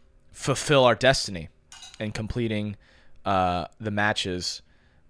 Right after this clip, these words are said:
against Cobra Kai, A K A Ape-, Apex, 'cause, um, they're basically Cobra Kai. We're gonna be on World Chase Tag again, guys. And this year's gonna be different.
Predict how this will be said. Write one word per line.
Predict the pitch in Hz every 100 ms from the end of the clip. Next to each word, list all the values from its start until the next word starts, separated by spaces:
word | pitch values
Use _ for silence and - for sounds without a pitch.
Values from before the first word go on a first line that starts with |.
| _
against | 113 107 104 -
Cobra | 120 107
Kai, | 139 135 85
A | 92
K | 101 101
A | 87
Ape-, | 92 - -
Apex, | 104 90 71 - - _ - _
'cause, | 104 90 87
um, | 76 71 - _ - - _ _ _ - -
they're | 113
basically | 98 92 87
Cobra | - - -
Kai. | 53 - - - - - -
We're | 151
gonna | 180
be | 175
on | 170
World | 165 143
Chase | 143 127
Tag | 113
again, | 104 95
guys. | 104 101 - - _ _ _
And | 113 113 113 113
this | 127 127
year's | 147 143
gonna | 143
be | 127
different. | 120 - 95